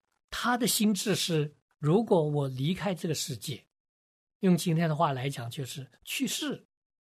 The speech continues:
或者死了，那我就马上与主同在，那是好的无比的。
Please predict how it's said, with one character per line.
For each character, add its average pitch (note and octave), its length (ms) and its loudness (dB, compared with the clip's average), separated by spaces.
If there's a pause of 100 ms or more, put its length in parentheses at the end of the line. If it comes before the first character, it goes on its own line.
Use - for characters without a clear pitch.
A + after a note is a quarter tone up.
(140)
或 C4 120 -2
者 A#3+ 220 -2 (140)
死 - 300 -14
了， C#3+ 480 0 (800)
那 A#3+ 380 2 (960)
我 D#3 120 0
就 G3+ 100 4
马 C#3+ 180 2
上 E3 220 2
与 C#3+ 160 0
主 C#3 220 -6
同 A#2+ 280 -6
在， C3+ 300 -6
那 D3+ 140 0
是 F3+ 100 -6
好 D#3 320 -4
的 D#3 140 4
无 G#3+ 200 0
比 D#3+ 300 -4
的。 A#2 300 -6